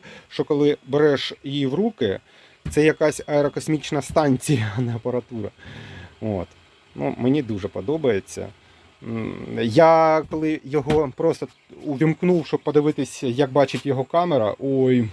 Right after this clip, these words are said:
мої очі. Ну, клас, красень, просто красень. Я думаю, що він коштує своїх грошей. А, далі. <clears throat> По, по, по, по, по системам. Так, е, у мене з'явилась нова модель нової системи.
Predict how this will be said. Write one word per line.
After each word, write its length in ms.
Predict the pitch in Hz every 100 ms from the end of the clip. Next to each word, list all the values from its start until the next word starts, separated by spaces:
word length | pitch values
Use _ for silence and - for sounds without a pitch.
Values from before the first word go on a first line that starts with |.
| -
мої 360 | 123 127 123
очі. 440 | 135 127 117 - 110 - - 202 -
Ну, 180 | 196 147 127 123 -
клас, 360 | 151 131 98 - 104 -
красень, 380 | 165 139 113
просто 280 | 101 170 147
красень. 460 | - 117 104 117 123
Я 100 | 165
думаю, 200 | 214 214
що 120 | 208
він 100 | 208
коштує 380 | 202 185 - 95
своїх 320 | - 98 92
грошей. 420 | 104 104 98 90 - - - - - - - 92
А, 320 | 113 107 101 104 143
далі. 500 | 175 196 175 135 135 135 - -
<clears throat> 720 | 180 165 170 170 165 160 156 131 - - 131 -
По, 340 | 185 196 196 -
по, 100 | 175
по, 100 | 170
по, 120 | 175
по 320 | 196 196 190 - - _
системам. 680 | - 131 - 190 123 95 - - -
Так, 220 | - 151 107
е, 40 | 131 120 123 127 127 127
у 200 | 127 160
мене 680 | 170 190 190 190 185 180 180
з'явилась 680 | 143 170 175 180 170 156 -
нова 360 | 160 165 156 156
модель 480 | 151 143 185 196 165 -
нової 440 | 135 147 147 160 143
системи. 720 | - 151 - 196 208 170 98